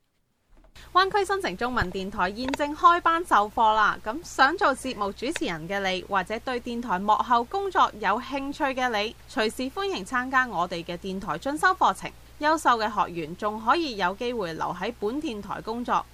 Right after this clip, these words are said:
甚至可以獲得本電台台長嘅就業推薦。噉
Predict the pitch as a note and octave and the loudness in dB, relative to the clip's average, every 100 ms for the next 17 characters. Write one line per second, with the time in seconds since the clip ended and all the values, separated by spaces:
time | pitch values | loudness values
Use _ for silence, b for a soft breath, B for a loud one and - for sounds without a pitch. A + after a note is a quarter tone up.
0 | - - G3+ G#3 A#3 A3 D#3+ G3+ C#4+ G#3+ | -8 -2 -2 -2 -6 -6 -4 -4 -4 -4
1 | E3+ F3+ A3+ G3 A3 G3+ F#3 E3 E3+ E3+ | -4 -4 -6 -8 -8 -8 -6 -8 -4 -4
2 | E3 E3+ G3+ C4+ A3+ G#3 F3 F3 F3+ C4 | -4 -4 -4 -6 -4 -4 -4 -6 -6 -6
3 | C4 A#3+ F#3+ F#3 B B B | -4 -4 -6 -8 B B B